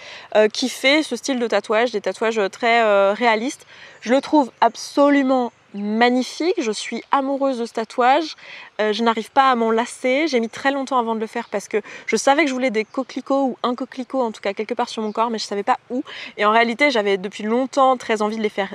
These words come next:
ici, mais c'était de la couleur et c'était, euh, un endroit qui est quand même, euh, voilà, enfin c'est un endroit, c'est un statement un peu, hein, j'ai pas le mot en français, mais c'est, voilà, c'est un engagement et tout,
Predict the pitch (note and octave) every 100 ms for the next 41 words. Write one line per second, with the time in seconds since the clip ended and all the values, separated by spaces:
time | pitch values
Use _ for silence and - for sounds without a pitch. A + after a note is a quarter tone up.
0 | - G#3 - - B3 D#4 - - - G3+
1 | G#3 G3+ F3+ - C#4+ C4 B3+ C4 - A3
2 | G#3 G3 G3+ G3+ E3 D3+ E3+ F#3 G#3 A3
3 | G#3 A#3 A3+ F#3+ F#3 G3 G3+ E3+ D#3+ D#3+
4 | F3+ G#3 G3 - E3+ - A#3+ C4 A#3+ A#3
5 | B3+ A#3+ G#3+ - D#4+ D#4+ G4+ D4+ C#4+ B3
6 | A#3 A3 C#4 G3+ A#3+ B3+ B3+ B3 - F#4+
7 | E4 A3 - A3 G#3+ A#3 E3 - F#3 A#3+
8 | C4 B3 B3 B3+ C#4 A3+ C#4